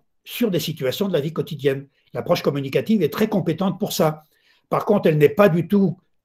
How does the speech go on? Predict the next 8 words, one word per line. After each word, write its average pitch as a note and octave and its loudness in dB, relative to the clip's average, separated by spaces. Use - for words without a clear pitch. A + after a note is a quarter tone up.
euh, C3 -10
très E3+ 6
adéquate, D#3+ 4
je B2+ -8
veux C3 -6
dire, B2+ -4
très E3+ 4
efficace. - -4